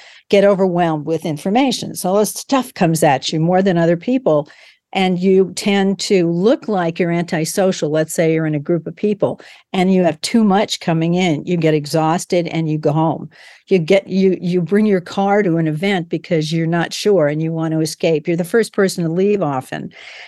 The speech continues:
And then you go home and you, you need to be quiet and, and kind of drain out this energy that you've built up. It overwhelms you.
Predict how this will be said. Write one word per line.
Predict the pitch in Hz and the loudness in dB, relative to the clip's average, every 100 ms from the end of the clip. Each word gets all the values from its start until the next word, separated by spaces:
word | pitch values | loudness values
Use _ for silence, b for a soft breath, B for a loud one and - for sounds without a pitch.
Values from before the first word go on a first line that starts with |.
| B | B
And | - 196 | 2 4
then | 196 220 | 4 4
you | 240 | 4
go | 208 | 2
home | 180 175 175 175 - | 2 2 2 0 -4
and | 180 170 | -2 0
you, | 175 175 | 0 -2
you | 175 175 | -4 -4
need | 170 190 190 | -2 -2 0
to | 170 | -2
be | 170 | -2
quiet | - 175 160 165 185 226 - - _ - | -2 -2 0 0 0 -2 -6 -20 _ -6
and, | 151 156 156 | -2 -2 -2
and | 165 156 | -4 -4
kind | - 170 | -2 -2
of | 160 | -2
drain | 151 160 165 180 175 | -2 0 2 2 2
out | 151 170 190 | 0 0 -2
this | - 151 - | -2 -2 -2
energy | 175 190 185 170 143 160 | -2 0 0 0 -4 -4
that | 165 160 - | -4 -4 -2
you've | 151 | 0
built | 151 147 147 | 2 0 0
up. | 151 - - | -2 -2 -4
It | 156 | -2
overwhelms | 156 160 147 147 147 151 151 | -2 0 0 0 0 -2 -2
you. | 147 | -4